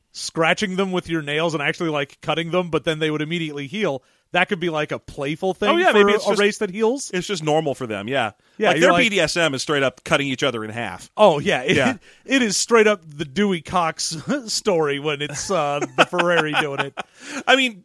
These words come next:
Speaker 2: to be fair, d-, considering their B D S M is not all that hard to do, since we found Riao in, like, a cut-you-apart torture machine.
Speaker 1: And has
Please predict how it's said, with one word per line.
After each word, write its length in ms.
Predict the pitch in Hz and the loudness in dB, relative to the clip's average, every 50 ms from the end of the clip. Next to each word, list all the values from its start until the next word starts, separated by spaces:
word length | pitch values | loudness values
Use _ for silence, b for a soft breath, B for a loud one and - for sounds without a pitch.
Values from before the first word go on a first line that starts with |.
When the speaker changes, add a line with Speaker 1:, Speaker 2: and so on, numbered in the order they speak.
| - - | -18 -14
Speaker 2:
to 80 | - 247 | -8 -8
be 100 | 277 254 | -6 -4
fair, 300 | - 302 277 254 202 175 | 0 4 4 6 6 4
d-, 220 | 160 - 214 233 - 185 | 0 -6 -16 -18 -16 -10
considering 380 | - 233 214 - 269 240 233 220 | -8 -6 -4 -2 0 0 2 4
their 140 | 208 208 196 | 4 2 2
B 160 | 185 196 190 | 0 -4 -4
D 100 | 180 175 | -2 -2
S 160 | 165 151 - | -2 -2 -2
M 160 | 180 165 147 | -2 -4 -4
is 140 | 143 143 135 | -4 -4 -4
not 80 | 151 147 | -2 -2
all 100 | 139 139 | -2 -2
that 80 | 135 | 0
hard 160 | 127 143 143 120 | 0 -2 -2 -2
to 40 | 120 | -2
do, 200 | 113 135 131 117 | -4 -2 -2 -2
since 160 | - 143 135 | -2 -4 -4
we 100 | 143 143 | -6 -4
found 240 | - 165 160 165 139 | -2 -2 0 0 0
Riao 360 | 135 143 135 131 135 135 135 | -2 0 2 2 4 4 2
in, 60 | 131 123 | 2 0
like, 160 | 123 117 - | -2 -4 -6
a 60 | 131 | -8
cut-you-apart 760 | - - - 151 135 139 139 135 127 117 - 143 139 131 - | -8 -6 -4 -4 -2 0 0 -2 -2 0 -2 -2 -2 -2 -4
torture 340 | - - 143 139 - 135 113 | -8 -8 -8 -6 -6 -8 -8
machine. 440 | 110 110 - - 117 98 98 101 104 _ - 170 | -10 -10 -10 -10 -10 -10 -10 -12 -14 _ -4 -2
Speaker 1:
And 160 | 185 190 185 | -2 0 2
has 400 | 208 214 220 214 185 165 - | 2 2 2 2 0 -2 -6